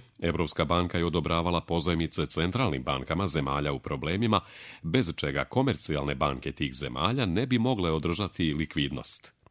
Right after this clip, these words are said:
Četvrto, Evropska centralna banka je kupovala vrednosne hartije zemalja u problemima do kraja dve hiljade trinaeste približno za tri stotine milijardi evra.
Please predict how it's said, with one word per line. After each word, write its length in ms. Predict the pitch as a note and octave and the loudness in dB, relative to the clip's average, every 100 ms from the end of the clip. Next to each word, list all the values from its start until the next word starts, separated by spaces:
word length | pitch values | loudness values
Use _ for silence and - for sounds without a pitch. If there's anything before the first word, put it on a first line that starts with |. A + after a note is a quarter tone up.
| _ _ _ - | _ _ _ -6
Četvrto, 500 | - - - B2+ A#2+ - _ - - - - - | -4 -4 -4 -4 -4 -10 _ -20 -20 -18 -8 -2
Evropska 380 | B2 B2 - | 0 0 0
centralna 420 | G#2+ A2+ G#2 G#2 E2+ | 0 0 0 0 2
banka 340 | G2 A2 F#2+ | 2 2 0
je 60 | D2+ | 0
kupovala 500 | C3 - F#2 E2 D2 | 0 0 0 2 0
vrednosne 540 | D2+ F2 G#2 - D#2 | 0 0 0 0 -2
hartije 520 | - E2 - G2+ E2 | 0 -2 -2 -2 -2
zemalja 500 | C#2 D2 C#2+ D2 E2 | 0 -2 0 0 0
u 120 | D2+ | 0
problemima 680 | C2+ - C#2 C#2+ C#2+ D2 C2 - - | -2 -4 -2 -2 -2 -2 -4 -8 -10
do 160 | D2+ | -6
kraja 280 | D2+ D#2 C#2+ | -4 -2 -2
dve 220 | C2+ D2 | -2 -4
hiljade 320 | C2+ D#2+ C#2 C#2 | -4 -4 -4 -6
trinaeste 640 | - G2 A2+ G2+ - F2 - - - - | -4 -4 -2 -2 0 -2 -4 -20 -20 -14
približno 720 | - B2 C3 C3 G#2+ G2+ E2 - - | -2 0 0 0 0 0 0 -4 -8
za 380 | D#2 D2+ D2 C2+ | -6 -2 -2 -4
tri 300 | - C3+ C3 | -4 -2 0
stotine 460 | - B2+ A#2 F2+ | 0 -2 0 0
milijardi 580 | D2+ C#2+ D2 D2+ C2 C#2 | 0 0 0 0 -2 -4
evra. 300 | C2 B1 - | -6 -8 -10